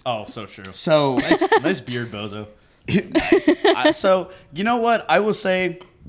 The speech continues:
Speaker 2: it's good for the culture 'cause then Texas can be like, "We're playing the national championship and all the S E C our first year, and we go," I mean, we're playing the national championship in my head no matter what next year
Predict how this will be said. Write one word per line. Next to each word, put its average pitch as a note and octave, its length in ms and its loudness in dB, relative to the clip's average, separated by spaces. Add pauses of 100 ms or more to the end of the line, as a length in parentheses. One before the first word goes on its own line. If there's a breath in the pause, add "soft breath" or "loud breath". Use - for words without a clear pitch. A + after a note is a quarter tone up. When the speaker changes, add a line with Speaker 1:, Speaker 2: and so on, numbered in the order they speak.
(180)
Speaker 2:
it's F3+ 200 -2
good G3 160 0
for G#3+ 80 -6
the G#3 100 -4
culture B2 380 -6
'cause C3+ 140 -10
then B2+ 100 -6
Texas B2 360 -8
can A#2+ 200 -8
be A#2 120 -4
like, G#2+ 240 -4 (280 loud breath)
"We're A#2+ 140 -6
playing B2+ 280 -2
the B2 80 -2
national G#2+ 380 -4
championship G#2+ 760 -8 (160)
and A2 380 -4
all G#2+ 240 -6
the G#2+ 100 -12
S G2+ 140 -12
E A#2 60 -12
C A#2 160 -8
our G#2 80 -6
first G#2 320 -12
year, G#2 300 -8
and G#2+ 340 -8 (360 soft breath)
we D3 120 -2
go," F3+ 180 -6
I D#3+ 60 2
mean, E3 120 2
we're F#3+ 120 0
playing E3+ 300 -6
the C3+ 60 -4
national A#2+ 320 -4
championship G#2+ 540 -10
in G2 80 -10
my G2 160 -8
head G2+ 140 -10
no G2+ 80 -8
matter G2 180 -8
what F2 240 -10
next F2 300 -14
year F#2+ 200 -10